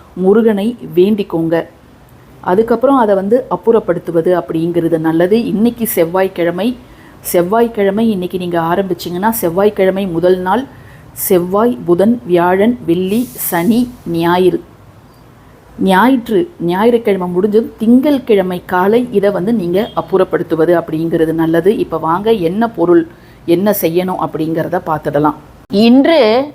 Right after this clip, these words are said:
நீங்க பயன்படுத்த வேண்டிய இரண்டு பொருட்கள் என்ன அப்படின்னு பார்த்தீங்கன்னா, படிகாரம், அதாவது ஆலம் அப்படின்னு சொல்லுவாங்க ஆங்கிலத்துல. அதுக்கப்புறம், ஆ, இந்த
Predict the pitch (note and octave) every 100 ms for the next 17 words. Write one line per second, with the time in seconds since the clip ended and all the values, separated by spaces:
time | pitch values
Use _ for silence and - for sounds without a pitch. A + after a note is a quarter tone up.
0 | - G#3+ C4 D#4 D4+ - G#3 C4 B3+ A#3
1 | - A#3 G3+ G#3 G3+ G#3+ A#3 E3 F#3+ A#3+
2 | B3 - F#3 G3 - G#3 E3 D#3+ E3+ F#3+
3 | G3+ G3+ F3 - E3+ E3+ - E3+ E3 E3+
4 | E3 E3 B3 - F#3 E3+ F#3 F#3 D#3+ D#3
5 | - - - - - F3+ F#3+ - E3 F#3
6 | G3+ F#3+ E3 - D#3+ E3 F3 - D#3+ D#3
7 | D#3 D#3+ D#3 E3+ D#3+ D#3 F3 F3 B3 -
8 | D#3+ E3+ A3 A3+ - G#3+ D#4 - - -
9 | - - - F3+ E3+ E3 E3+ G3+ G#3+ A#3
10 | D4